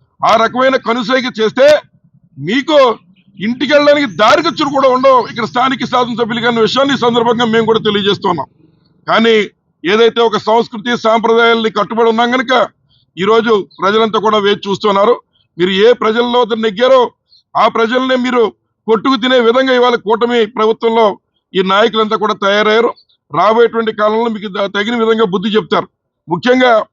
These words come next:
అంబటి రాంబాబు గారిని అనేక రకాలైన కేసులు పెట్టి, మళ్ళీ ఆయన బెయిల్ వస్తుంటే కూడా వేరే కేసు పెట్టి, మరి ఆయన్ని అణగదొక్కడం కోసం, ఆయన గొంతు నొక్కడం కోసం మీరు చేస్తున్న ప్రయత్నం.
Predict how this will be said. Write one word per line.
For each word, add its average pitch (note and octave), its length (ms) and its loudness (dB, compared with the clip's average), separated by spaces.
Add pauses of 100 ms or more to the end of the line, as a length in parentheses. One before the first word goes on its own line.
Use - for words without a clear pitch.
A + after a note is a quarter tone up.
(280)
అంబటి B3+ 300 0
రాంబాబు A#3+ 400 0
గారిని B3 240 0
అనేక D4 360 0
రకాలైన A#3+ 400 0
కేసులు G3 380 -6
పెట్టి, D#3+ 260 -12 (440)
మళ్ళీ B3 240 2
ఆయన C4+ 180 2
బెయిల్ A3 300 -2
వస్తుంటే C4+ 320 -4
కూడా C4+ 200 2
వేరే C4+ 280 2
కేసు B3 280 -4
పెట్టి, B3 420 -4 (420)
మరి A3+ 140 2
ఆయన్ని C4 500 0 (100)
అణగదొక్కడం A#3 480 0
కోసం, A3+ 280 0
ఆయన A#3+ 200 2
గొంతు A3+ 260 -2
నొక్కడం B3 360 -2
కోసం A#3+ 260 0
మీరు A#3 140 -4
చేస్తున్న G#3+ 320 -2
ప్రయత్నం. F#3+ 400 -2